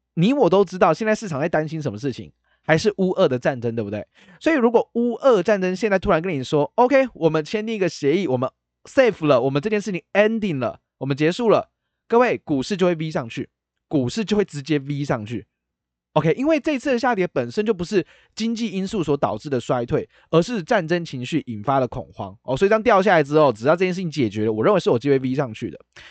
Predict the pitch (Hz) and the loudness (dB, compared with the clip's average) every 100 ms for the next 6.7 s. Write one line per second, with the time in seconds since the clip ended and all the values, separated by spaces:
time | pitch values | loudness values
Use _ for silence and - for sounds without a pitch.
0 | - - - 311 302 285 277 269 214 247 | -20 -4 2 2 4 2 0 -2 0 0
1 | 226 233 156 - 180 220 262 165 170 180 | 0 0 0 0 0 2 2 2 0 0
2 | 180 165 175 131 104 - 143 127 135 185 | -2 -4 -4 -4 -4 -4 0 2 2 2
3 | 196 - 107 139 160 151 123 135 123 98 | 2 -2 -6 -6 -2 -2 0 -2 -2 -6
4 | 85 - _ - 131 - _ _ 247 175 | -20 -20 _ -2 -2 -2 _ _ -4 -2
5 | 180 214 139 135 131 175 208 117 135 151 | 0 0 0 0 0 2 2 2 -2 -2
6 | 165 139 143 113 90 85 110 | -4 -4 -6 -8 -10 -8 -8